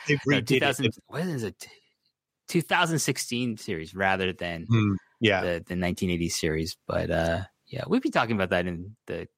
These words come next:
Speaker 2: the coming
Speaker 1: Nice.
Speaker 2: years on M C U later as well.
Speaker 1: <laughs>
Speaker 2: But, uh, at W H Park nine, you can find me. And, uh, yeah, we're gonna come back next month with someone. I haven't just booked the, the guest yet, but, uh,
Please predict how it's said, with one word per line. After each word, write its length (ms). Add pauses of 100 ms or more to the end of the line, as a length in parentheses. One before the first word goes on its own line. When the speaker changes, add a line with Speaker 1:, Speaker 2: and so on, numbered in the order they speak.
(140)
Speaker 2:
the 80
coming 320
Speaker 1:
Nice. 80
Speaker 2:
years 220
on 120
M 140
C 140
U 80
later 340
as 160
well. 280
Speaker 1:
<laughs> 60
Speaker 2:
But, 200
uh, 20
at 380
W 240
H 160
Park 240
nine, 440 (380)
you 140
can 100
find 420
me. 460
And, 380
uh, 200
yeah, 340
we're 200
gonna 400 (640)
come 160
back 240
next 240
month 320
with 140 (760)
someone. 480
I 120
haven't 240
just 160 (120)
booked 200
the, 120 (200)
the 60
guest 280
yet, 260
but, 340
uh, 140